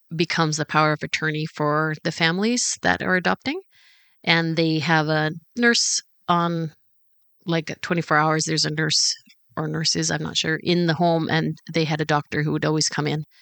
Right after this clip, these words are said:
just for, for those kids. So it was run as if it was a Canadian, um,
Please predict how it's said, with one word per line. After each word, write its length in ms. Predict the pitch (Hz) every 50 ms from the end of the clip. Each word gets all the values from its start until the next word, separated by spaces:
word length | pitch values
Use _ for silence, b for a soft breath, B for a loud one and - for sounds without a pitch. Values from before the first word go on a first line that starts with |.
| b b b b b _
just 200 | - 165 156 -
for, 220 | - 151 151 - -
for 160 | - - - -
those 200 | 156 151 - -
kids. 280 | - - - - -
So 280 | - - 175 175 165 160 b b b b b b b b b _
it 140 | 202 202 180
was 460 | 190 185 180 175 165 156 - - - - _ _ -
run 380 | 170 165 175 175 170 170 165
as 220 | 156 147 151 151 151
if 180 | 160 156 -
it 160 | 165 - - -
was 400 | 160 160 156 156 - - - - - -
a 120 | 165 151
Canadian, 760 | - - - 160 160 156 156 151 156 151 151 151 151 156 147 - _ _ _ _ _ _ _ _ -
um, 380 | 151 151 151 151 - 78 -